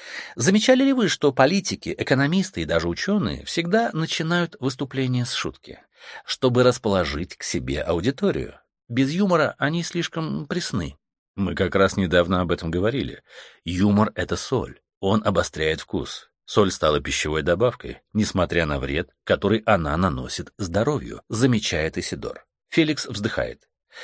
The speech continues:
Юмор позволяет настроить аудиторию на нужный лад. Рональд Рейган стал первым президентом-актёром. Вы, может быть, слышали, что в Исландии мэром Рейкьявика избрали Йона Гнарра, самого известного в стране комика. Вы увидите, что скоро в каком-нибудь большом влиятельном государстве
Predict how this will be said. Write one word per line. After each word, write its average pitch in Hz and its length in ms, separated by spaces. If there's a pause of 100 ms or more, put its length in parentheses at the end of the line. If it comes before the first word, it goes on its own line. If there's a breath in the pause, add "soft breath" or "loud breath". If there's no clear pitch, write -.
(320 loud breath)
Юмор 202 420
позволяет 156 540
настроить 135 580
аудиторию 123 560
на 127 100
нужный 127 360
лад. 120 440 (280 loud breath)
Рональд 127 500
Рейган 101 440
стал 120 280
первым 107 420
президентом-актёром. 107 1200
Вы, 156 160
может 175 180
быть, 165 120
слышали, 208 360
что 120 220
в 101 80
Исландии 98 640
мэром 175 360
Рейкьявика 123 640
избрали 120 560
Йона 143 300
Гнарра, 156 500 (180)
самого 180 420
известного 92 800
в - 60
стране 73 380
комика. - 720
Вы 135 180
увидите, 139 520
что - 180
скоро 165 340
в - 60
каком-нибудь 143 520
большом 131 640
влиятельном 87 720
государстве - 760